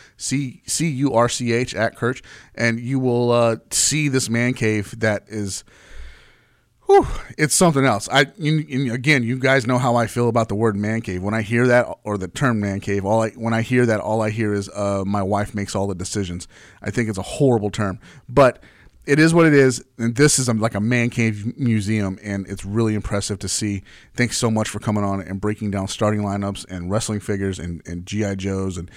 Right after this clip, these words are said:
and everything else that we talked about. That was a really interesting conversation, and you can come back anytime you want to talk about that stuff because I am eager to learn. All right, um, little Beckett whatevs here going. I'm gonna talk about a couple of things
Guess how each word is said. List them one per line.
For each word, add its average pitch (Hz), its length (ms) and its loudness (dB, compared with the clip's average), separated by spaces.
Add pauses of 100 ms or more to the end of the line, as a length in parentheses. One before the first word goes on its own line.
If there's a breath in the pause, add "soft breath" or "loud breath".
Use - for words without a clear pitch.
(220 loud breath)
and 104 120 -2
everything 107 320 0
else 104 160 -2
that 92 80 -6
we 95 80 -8
talked 95 240 0
about. 90 240 -2
That 90 80 -4
was 90 140 -6
a 92 40 -6
really 101 460 -2
interesting - 360 -6
conversation, 98 680 -4
and 90 160 -6
you 110 80 -6
can 107 120 -14
come 120 180 -2
back 104 180 0
anytime 104 320 -2
you 92 80 -4
want 101 220 -4
to - 40 -18
talk 98 200 -2
about - 160 -12
that 82 160 -8
stuff - 220 -10
because - 280 -10 (420 loud breath)
I 117 140 2
am 101 180 -2
eager 104 220 -6
to - 160 -10
learn. 92 380 -4 (500 loud breath)
All 131 160 8
right, 107 160 2 (120)
um, 120 420 2
little 151 200 4
Beckett 147 300 4
whatevs 131 360 6
here 131 140 4
going. 123 380 4
I'm 120 180 -2
gonna 123 160 2
talk 139 240 2
about 127 200 4
a 113 40 0
couple 139 300 2
of 123 80 2
things 131 380 2